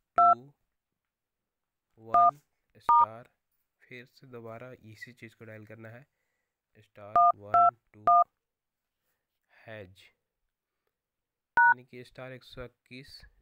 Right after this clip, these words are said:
स्टार एक सौ इक्कीस हैज। हम दो नंबर दबाते हैं और हमारा data balance दिखा देगा। ये trick आपको कोई नहीं बताएगा दोस्तों, ये बहुत ही ज़बरदस्त trick है, बहुत ही ज़बरदस्त code है, आपको तुरंत दिखाएगा।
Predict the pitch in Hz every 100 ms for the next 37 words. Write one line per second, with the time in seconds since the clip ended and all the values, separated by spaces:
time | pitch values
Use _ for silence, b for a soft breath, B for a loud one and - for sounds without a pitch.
0 | _ - _ 117 117 135 _ b b b
1 | _ 113 _ - 117 _ _ 139 _ -
2 | - 101 92 _ _ _ _ _ b b
3 | b _ 110 120 127 127 131 127 127 123
4 | 131 135 147 _ _ _ _ _ _ _
5 | b b b _ 113 113 110 117 113 107
6 | 117 113 117 123 120 110 - 120 123 131
7 | 143 b b b b 123 123 - 135 127
8 | _ 139 127 135 139 135 139 139 139 131
9 | - 151 160 b b b _ 117 117 127
10 | 135 127 123 123 131 131 - 127 135 143
11 | 143 127 117 - 123 123 123 120 131 -
12 | 131 131 139 - b b b b 113 113
13 | 117 - 127 135 127 113 - 98 90